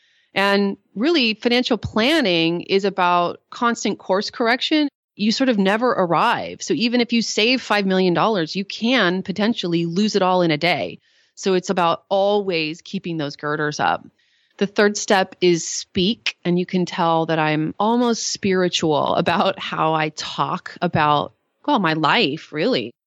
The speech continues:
It's not like I'm responsible in the, my financial life and irresponsible in other parts of my life. I believe that personal accountability is critical to success. And the step called speak is about understanding what's your money mindset.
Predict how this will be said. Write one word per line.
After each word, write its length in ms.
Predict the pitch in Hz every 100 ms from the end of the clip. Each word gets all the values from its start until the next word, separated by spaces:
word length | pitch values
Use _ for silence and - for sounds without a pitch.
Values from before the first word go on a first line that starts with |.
| -
It's 160 | 165 -
not 120 | 151
like 180 | 160 156
I'm 160 | 156
responsible 720 | 147 - 151 143 160 170 156 143
in 120 | 151
the, 160 | 147 -
my 180 | 160
financial 480 | 147 156 156 180 156
life 300 | 143 139 147
and 120 | 139
irresponsible 800 | 185 175 156 - 143 147 160 151
in 80 | 151
other 200 | 170 185
parts 260 | - 139 147
of 80 |
my 120 | 147 147
life. 280 | 135 156 - _ _ -
I 180 | 156 208
believe 280 | 214 196 170
that 120 | -
personal 340 | 160 160 175 175
accountability 760 | - 156 156 160 160 160 156
is 200 | 160 - - - - - -
critical 380 | - 175 170 160
to 140 | -
success. 600 | 151 151 - 254 156 156
And 180 | 160 156 _ _ _ -
the 100 | 165
step 360 | - 240 240 -
called 280 | 185 170
speak 480 | - - 254 294 -
is 140 | 170 170
about 380 | 165 151 -
understanding 800 | 180 180 175 190 180 170 170 - -
what's 280 | 196 202
your 100 | 254
money 200 | 208 220
mindset. 480 | 214 165 175 - 233